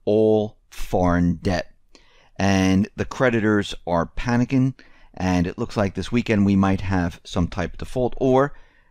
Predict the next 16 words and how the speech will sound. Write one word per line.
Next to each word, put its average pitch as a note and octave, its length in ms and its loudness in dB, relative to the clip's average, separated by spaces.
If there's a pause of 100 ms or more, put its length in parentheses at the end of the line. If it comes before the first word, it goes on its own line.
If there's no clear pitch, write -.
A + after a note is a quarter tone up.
(280)
everyone F#2 340 2
agrees B2 580 0 (160)
and G2 260 4
there's F#2+ 220 0
no F#2 160 2
problems. G2+ 460 0
But F#2+ 180 -4
this B2+ 160 -8
is B2+ 100 -8
something A2 260 2
that G2 120 0
we F#2+ 120 -2
are E2+ 100 0
watching G2 460 0
right D#2 180 -2
now, D#2+ 320 -4